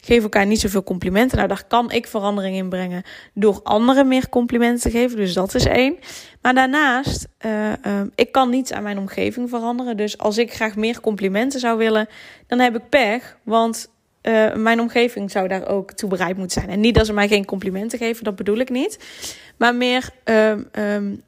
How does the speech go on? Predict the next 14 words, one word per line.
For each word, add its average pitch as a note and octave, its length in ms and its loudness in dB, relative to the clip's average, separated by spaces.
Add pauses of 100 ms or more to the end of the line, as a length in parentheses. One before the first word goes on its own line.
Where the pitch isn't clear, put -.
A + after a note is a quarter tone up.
(180)
ik C#4 240 0
zou A3+ 240 2
iets G#3 160 -4
anders C4 360 0
graag B3 300 0
willen, A#3 440 2 (240)
maar A#3 260 0
ik A3 100 -8
heb A#3 160 -2
geen G#3+ 260 -2
invloed G3 460 -8
op - 140 -14
een F#3+ 100 -4
ander. - 440 -8